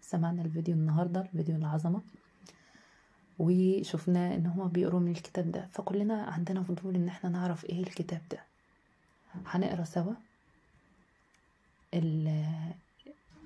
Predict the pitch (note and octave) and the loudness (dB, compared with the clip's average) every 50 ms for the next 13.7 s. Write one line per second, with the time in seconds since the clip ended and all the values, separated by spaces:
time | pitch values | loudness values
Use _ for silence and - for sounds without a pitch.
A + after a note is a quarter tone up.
0 | - F3 D#3+ D#3 D#3+ D#3 D3+ - F3+ F3+ - - G#3 A3 A#3 A#3 - - - - | -2 -2 0 2 0 0 0 -2 0 0 2 2 2 2 0 -2 -6 -12 -20 -20
1 | - - - _ _ _ _ _ _ _ _ _ _ _ _ _ F3+ F#3+ G3 G3 | -20 -20 -20 _ _ _ _ _ _ _ _ _ _ _ _ _ 4 6 6 6
2 | G3 G3+ F#3 - - F3 F#3 F3+ E3 - - - - - D#3 E3+ E3 E3+ E3 E3 | 4 0 -4 -4 0 2 2 2 2 0 -2 -4 -4 0 2 4 4 4 4 2
3 | F3 F#3 - - _ F3+ F3 F#3 - D3+ - - D3 D3+ D#3 - - - - - | 0 -4 -8 -8 _ -4 -2 -2 -2 -4 -6 -6 -6 -8 -8 -8 -14 -20 -20 -20
4 | _ _ _ _ _ _ E3+ _ _ _ _ _ _ _ _ _ _ _ _ _ | _ _ _ _ _ _ -20 _ _ _ _ _ _ _ _ _ _ _ _ _
5 | _ _ _ _ _ _ _ _ _ _ - - - _ _ - G#3+ A3+ A3+ F#3+ | _ _ _ _ _ _ _ _ _ _ -20 -20 -20 _ _ 0 2 2 2 2
6 | G#3 G3+ F#3+ F#3 F3 D#3+ D3+ D3 C#3 - E3 E3+ E3+ F3 F3 E3 E3+ E3+ E3+ F3 | 2 0 0 0 0 2 2 0 0 0 2 2 4 4 4 4 2 2 2 0
7 | E3+ - - - - D#3 D#3+ D3 D3+ E3+ E3 E3 E3 D#3+ D#3 D#3+ E3 F#3+ F3+ - | -4 -8 -8 -6 -4 0 4 4 4 4 4 4 2 2 4 2 2 0 -4 -6
8 | - D#3 E3+ F3 - F3 D#3 D#3+ D3+ D3 D#3 F3+ F#3 F3+ G3+ G3 F#3+ - - F#3 | 0 0 2 2 2 0 0 2 2 2 2 2 2 0 0 -2 -2 -6 -10 -6
9 | - F3 D#3 - - D#3 D3+ D3 D3+ D#3+ D3+ - - _ _ _ _ _ _ _ | -4 -4 -4 -4 -4 -4 -2 -2 -4 -6 -10 -12 -18 _ _ _ _ _ _ _
10 | _ _ _ _ _ _ _ _ - E3 E3+ F#3 G#3 A3+ A3 - - F#3 F#3 - | _ _ _ _ _ _ _ _ 0 4 6 6 6 4 2 0 -4 -4 2 6
11 | F#3+ F#3 F3 F#3 F#3 F#3 E3 - - D#3+ D3+ D3+ D#3 D3+ E3+ E3+ E3 D#3+ D#3 D#3 | 6 6 6 4 2 0 -2 2 4 4 6 8 8 8 8 6 6 6 6 6
12 | D#3+ D#3+ E3+ G3 G3 F#3 F3+ - - E3 D#3+ D#3+ E3+ - - - - _ _ _ | 4 4 2 0 0 -2 -2 0 2 2 2 2 0 -4 -8 -16 -20 _ _ _
13 | _ _ _ - - D#3 - D#3+ D#3+ D3 C3+ B2+ C3 | _ _ _ -14 -8 -2 2 4 4 4 4 2 -2